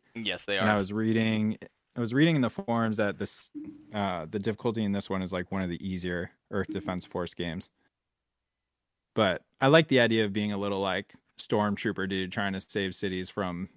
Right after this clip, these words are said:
Speaker 2: thousands and thousands of insect swarms. Sounds neat.
Speaker 1: Yeah, the thing that's always intrigued me about these is just that they're not very,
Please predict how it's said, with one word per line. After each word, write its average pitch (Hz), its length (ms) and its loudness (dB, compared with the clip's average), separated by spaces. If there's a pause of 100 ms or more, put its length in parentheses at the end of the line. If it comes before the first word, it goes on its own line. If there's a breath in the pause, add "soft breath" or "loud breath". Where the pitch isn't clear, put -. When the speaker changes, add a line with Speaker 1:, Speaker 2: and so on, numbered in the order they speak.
(160)
Speaker 2:
thousands 92 420 0
and 95 140 -4
thousands 92 400 -4
of 87 160 -10 (160)
insect 87 320 -4
swarms. 92 440 -10 (140)
Sounds 104 260 0
neat. 98 240 0 (540)
Speaker 1:
Yeah, 135 160 4
the 143 100 0
thing 269 160 -2
that's 320 200 -2
always 160 240 4
intrigued 120 360 -4
me 107 120 -2
about 101 240 0
these 101 240 -8
is 98 100 -10
just 110 220 -6
that 113 160 -2
they're 104 120 0
not 110 380 -2
very, 104 460 -2